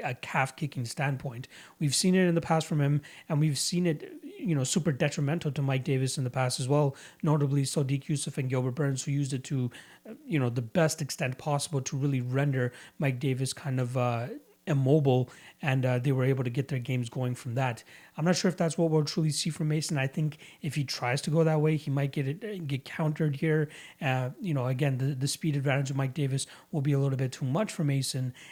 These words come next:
and I feel as though, um, you know, when he wants to get the fight to the ground, he can do that,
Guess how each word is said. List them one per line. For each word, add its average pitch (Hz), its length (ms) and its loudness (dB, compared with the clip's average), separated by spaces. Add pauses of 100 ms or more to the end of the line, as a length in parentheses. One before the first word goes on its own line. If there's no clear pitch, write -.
(140)
and 139 160 -2
I 135 60 2
feel 143 380 0
as 131 180 0
though, 127 300 4
um, 120 300 0 (420)
you 156 80 0
know, 127 100 2
when 135 240 0
he 135 100 2
wants 143 200 2
to - 40 -10
get 147 120 -2
the 139 80 -4
fight 143 180 -2
to 151 60 -6
the 131 80 -2
ground, 131 240 -2
he 131 100 -2
can 135 160 -2
do 135 120 0
that, 127 200 0